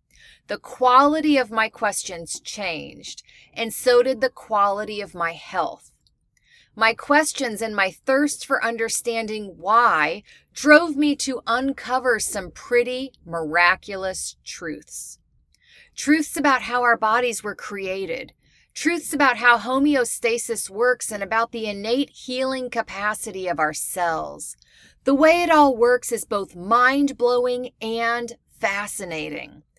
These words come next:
And the best part is that now I get to help other people ask their own why questions. We call it getting to the root cause, but it's really just a way of approaching your health from a place of curiosity.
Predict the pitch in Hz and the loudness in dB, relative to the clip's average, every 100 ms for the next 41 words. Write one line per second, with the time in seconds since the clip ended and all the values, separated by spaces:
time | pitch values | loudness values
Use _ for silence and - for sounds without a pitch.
0 | _ _ - 185 180 156 196 175 175 - | _ _ -12 -8 -6 -6 -2 -2 -2 -10
1 | - - 170 165 - - _ _ - 180 | -16 -10 -4 -4 -4 -10 _ _ -14 -8
2 | 214 208 226 226 - 208 240 269 269 240 | -8 -4 0 0 0 -4 -4 -2 -2 -2
3 | 208 202 196 220 - 220 240 240 240 - | -2 -2 -2 -4 -6 -10 -6 -2 -2 -4
4 | - 262 - 254 269 294 302 214 190 170 | -4 -4 -2 -2 -2 0 -2 0 2 2
5 | 156 - 160 156 - - - - - - | 2 -4 -4 -4 -8 -12 -16 -16 -16 -16
6 | _ _ _ - 349 - 320 302 240 196 | _ _ _ -4 -4 -2 2 4 2 2
7 | 240 254 240 233 208 190 220 - - 208 | 0 0 -4 -4 -6 -6 -10 -10 -8 -2
8 | 196 180 156 208 214 - 196 254 302 320 | -2 -2 -6 -6 -6 -8 -4 0 0 0
9 | 302 262 - 240 220 214 196 175 - - | -2 -2 -2 -4 -2 -2 -2 -2 -6 -6
10 | - 247 277 - 294 294 311 262 220 190 | 0 2 0 -2 -2 0 -2 -4 -2 -2
11 | 196 - 196 180 - - 202 226 - 165 | -4 -8 -8 -6 -8 -8 -8 -8 -8 -10
12 | _ - 196 196 196 170 160 165 - 156 | _ -16 -12 -10 -6 -4 -4 -4 -12 -14
13 | - - | -16 -20